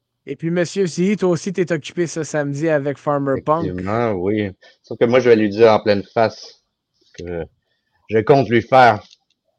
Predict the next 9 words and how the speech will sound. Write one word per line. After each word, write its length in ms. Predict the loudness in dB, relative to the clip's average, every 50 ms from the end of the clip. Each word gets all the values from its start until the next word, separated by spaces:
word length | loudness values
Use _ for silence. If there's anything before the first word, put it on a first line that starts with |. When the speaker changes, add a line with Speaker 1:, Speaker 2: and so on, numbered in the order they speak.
| _ _ _ -14
Speaker 2:
J'ai 120 | -12 -12
pas 260 | -2 2 4 4 4
besoin 360 | 6 4 4 4 4 4 2 2
de 60 | 2
le 120 | 2 2
dire 500 | 2 0 4 6 8 8 8 6 4 -2 -8 -20
sur 200 | -10 -4 -2 -2
un 80 | 0
podcast. 760 | 0 0 0 0 0 _ -4 -4 -4 -4 -6 -14 _ -20 _